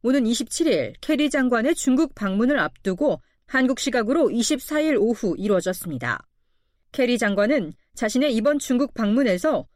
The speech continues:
북한이 전략적 사고를 바꿀 수 있을 정도의 강력하고 포괄적인 조치가 필요하다는 점을 중국 측에 전달하겠다고 말한 것으로 전해졌습니다. 두 장관은 또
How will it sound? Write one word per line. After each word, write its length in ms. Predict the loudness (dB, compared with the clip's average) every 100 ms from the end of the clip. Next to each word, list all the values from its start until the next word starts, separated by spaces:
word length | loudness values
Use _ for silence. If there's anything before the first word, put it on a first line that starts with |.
| _ _
북한이 540 | -2 2 2 2 -2
전략적 540 | -2 0 0 0 -4 -4
사고를 420 | -4 0 0 0
바꿀 380 | -2 -2 0 0
수 140 | -2
있을 400 | -4 -4 -2 -2
정도의 540 | 0 0 0 0 0 -2 _
강력하고 720 | -6 -2 0 0 0 -2 0 -2
포괄적인 680 | 0 0 0 0 0 0
조치가 520 | -2 -4 -4 -4 -2 -2
필요하다는 540 | -2 -2 0 0 0
점을 320 | -2 0 -2 -4 _ _
중국 320 | -2 -2 -2
측에 300 | -4 0 0
전달하겠다고 840 | 0 -2 0 2 2 0 -2 -2 -2
말한 300 | 0 -2 -2
것으로 300 | -4 -6 -8
전해졌습니다. 800 | -6 -6 -8 -8 -10 -8 -8 -10 _ _ _ _ _ _
두 140 | -6 -4
장관은 380 | -2 0 -2 2
또 300 | 2 2 0